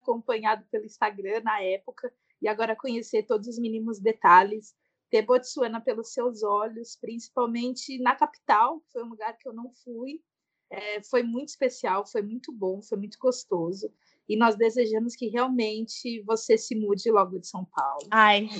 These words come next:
Speaker 1: Que você encontre
Speaker 2: Joga pras
Speaker 1: morada.
Speaker 2: deusas.
Speaker 1: <laughs> Encontre morada em qualquer lugar do mundo e eu sei que vai ser magnífico. Conte conosco pro que der e vier e o mundo é totalmente seu, do seu marido e de toda a sua família, todos os seus aí ao redor.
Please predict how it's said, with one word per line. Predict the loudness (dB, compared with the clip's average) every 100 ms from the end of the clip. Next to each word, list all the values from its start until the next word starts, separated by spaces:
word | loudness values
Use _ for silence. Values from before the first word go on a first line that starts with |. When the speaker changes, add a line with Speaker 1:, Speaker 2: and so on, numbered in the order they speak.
| -2
Speaker 1:
Que | 2
você | 4 4 0 2 8 8 6 _ _ -4
encontre | -2 0 4 4
Speaker 2:
Joga | 6 6 6
pras | 4 4
Speaker 1:
morada. | 4 6
Speaker 2:
deusas. | 4 4 -6 -10 -16 -20 _ 0
Speaker 1:
<laughs> | 2 4 4 2 2 0 0 -10 -18 _ _ _ -6
Encontre | -2 2 2 2 -2
morada | 0 2 2 0
em | -2
qualquer | -2 -2 -2
lugar | -4 -2 -2 -2
do | -6
mundo | -10 -10 -6 -2
e |
eu | -2
sei | 0 -2
que | -2
vai | -8 -8
ser | -4 0
magnífico. | 0 -2 -8 -20 -20 -14 -16 -10 -8 -6
Conte | 0 0 -2
conosco | -6 -6 -4 -6 -8
pro | -10 -12
que | -2
der | 2 2
e | 0
vier | -4 2 4 4 2
e | 0 -4
o | -4
mundo | -6 -8 -2 -2 -4 _ _ -4
é | -2
totalmente | 2 2 2 0 0 -2 -4 -14
seu, | 8 10 10 6
do | -2
seu | 0 2
marido | 6 6 4 -2 -6 -2 -2
e | 0
de | -6
toda | -4 -4 -4
a |
sua | -4 -4
família, | 2 2 4 2 2
todos | 2 0 0
os | -4 0
seus | 2 2 0
aí | 0
ao | 0
redor. | 0 -4 -4 -8 -10